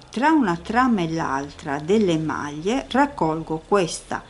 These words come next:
intermedia e lavoro il dritto, perché recupero la maglia che ho lavorato insieme,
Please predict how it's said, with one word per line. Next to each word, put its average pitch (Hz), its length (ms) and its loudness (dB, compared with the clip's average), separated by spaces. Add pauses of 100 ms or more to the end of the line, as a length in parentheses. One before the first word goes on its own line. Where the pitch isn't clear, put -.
(280)
intermedia 160 1120 0
e 339 160 2
lavoro 185 500 2
il 175 140 0
dritto, 135 640 -10 (380)
perché 233 420 2
recupero 160 840 -2
la 196 180 4
maglia 170 640 0
che 262 160 2
ho 175 120 4
lavorato 190 720 0
insieme, 170 720 -4